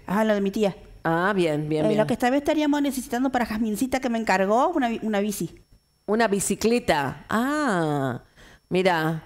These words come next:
Speaker 1: Una bicicleta y patines quiere la nena.
Speaker 2: Bueno,
Speaker 1: Talle
Speaker 2: vamos.
Speaker 1: veintinueve.
Speaker 2: Bien, bien, bien. Bueno, eh,
Speaker 1: Si
Speaker 2: aquí
Speaker 1: por ahí
Speaker 2: hay que
Speaker 1: alguna nena dejó algo, alguna en desuso y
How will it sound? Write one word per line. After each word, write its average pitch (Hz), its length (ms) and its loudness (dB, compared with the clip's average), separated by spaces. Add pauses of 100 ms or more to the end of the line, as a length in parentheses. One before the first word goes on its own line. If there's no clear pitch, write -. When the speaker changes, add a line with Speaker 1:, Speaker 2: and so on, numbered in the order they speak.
Speaker 1:
Una 220 160 2
bicicleta 277 440 0
y 349 60 2
patines 233 480 0
quiere 180 220 0
la 170 100 4
nena. 160 280 -4 (360)
Speaker 2:
Bueno, 147 380 -2 (120)
Speaker 1:
Talle 220 140 4
Speaker 2:
vamos. 220 140 4
Speaker 1:
veintinueve. 233 540 2 (640)
Speaker 2:
Bien, 165 520 0
bien, 190 240 2
bien. 175 300 0
Bueno, 214 340 2 (400)
eh, 190 180 2
Speaker 1:
Si - 60 0
Speaker 2:
aquí 202 60 2
Speaker 1:
por 208 120 6
ahí 220 60 6
Speaker 2:
hay 240 60 6
que 254 60 6
Speaker 1:
alguna 262 240 4
nena 269 260 4
dejó 254 240 4
algo, 247 260 4
alguna 226 300 2
en 247 80 -2
desuso 277 460 0
y 214 280 0